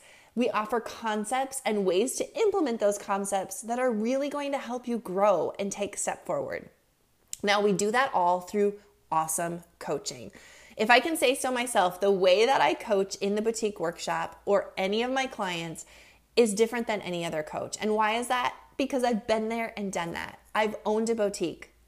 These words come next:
I've stayed up all night. I've had that awful feeling in the pit of my stomach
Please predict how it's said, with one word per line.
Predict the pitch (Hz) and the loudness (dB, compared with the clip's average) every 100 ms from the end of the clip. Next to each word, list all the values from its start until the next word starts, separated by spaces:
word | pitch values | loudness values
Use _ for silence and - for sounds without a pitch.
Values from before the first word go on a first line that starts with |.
| _ | _
I've | - 220 226 | 2 2 -2
stayed | - - 214 220 | -2 2 2 0
up | 220 | 0
all | 190 185 | 0 0
night. | 156 - - - _ - - - | -4 -10 -12 -16 _ -20 -8 2
I've | 226 | 2
had | 220 - 208 214 | 2 -6 -2 2
that | 226 - | 2 4
awful | 196 202 226 | 2 2 -4
feeling | 220 208 190 175 | 0 0 0 -2
in | |
the | 190 | -4
pit | 185 190 | -4 -6
of | 202 | -4
my | 233 | -6
stomach | 233 226 196 190 190 | -6 -4 -4 -6 -10